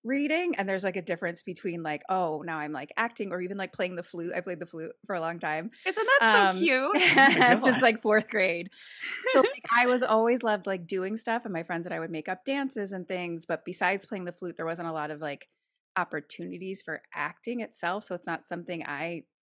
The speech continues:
Speaker 1: thought much about or knew much about. And something we talk about a lot on the pod is, like, our differences in the way we were raised and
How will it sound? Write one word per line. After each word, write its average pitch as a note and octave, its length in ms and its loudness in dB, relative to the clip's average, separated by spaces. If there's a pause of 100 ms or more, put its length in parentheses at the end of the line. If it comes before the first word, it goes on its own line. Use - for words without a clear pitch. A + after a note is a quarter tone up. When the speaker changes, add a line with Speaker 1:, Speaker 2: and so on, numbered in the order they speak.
Speaker 1:
thought D#3+ 260 -6
much A3 260 -8
about C4+ 320 -4
or F3+ 80 -6
knew F3 200 -8
much G3+ 240 -8
about. A#3 400 0 (540)
And E3+ 480 0
something E3+ 300 -4
we D#3 120 -4
talk D3+ 220 -8
about - 300 -8
a E3 60 -8
lot D#3 220 -6
on D#3+ 80 -8
the D#3+ 80 -8
pod D3+ 280 -6
is, E3 100 -10
like, D3+ 180 -10
our E3 140 -6
differences D#3 580 -12
in D3 220 -8 (600)
the F3+ 220 -8
way D#3 220 -4
we D#3 120 -6
were D#3 140 -4
raised D#3+ 420 -10
and C#3+ 260 -6